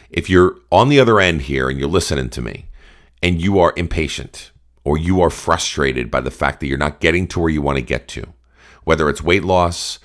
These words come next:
whether it's goals set with running, whether it's the way you look in the mirror, whatever it is, whatever you're trying to strive for,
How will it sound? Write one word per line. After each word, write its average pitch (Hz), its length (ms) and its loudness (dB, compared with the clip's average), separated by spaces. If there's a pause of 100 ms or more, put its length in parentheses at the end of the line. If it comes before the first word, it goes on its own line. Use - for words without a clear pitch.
(200)
whether 78 260 2
it's 71 120 -4
goals 82 400 2
set - 360 -2
with 67 140 -8
running, 85 540 0 (300)
whether 78 300 2
it's - 220 -6 (140)
the 76 120 -4
way 82 100 2
you 90 160 0
look 92 220 -2
in 90 80 -2
the 80 40 -2
mirror, 55 460 -6
whatever 123 380 4
it 110 80 0
is, - 440 -8 (220)
whatever 107 260 4
you're 104 300 4
trying 98 400 0
to 82 60 -2
strive 73 400 0
for, 55 400 -8